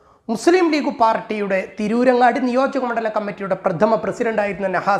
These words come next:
സാഹിബ് കോഴിക്കോട് ജില്ലാ മുസ്ലിം ലീഗ് കമ്മിറ്റിയുടെ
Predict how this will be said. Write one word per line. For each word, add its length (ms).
സാഹിബ് 280
കോഴിക്കോട് 540
ജില്ലാ 180
മുസ്ലിം 320
ലീഗ് 160
കമ്മിറ്റിയുടെ 480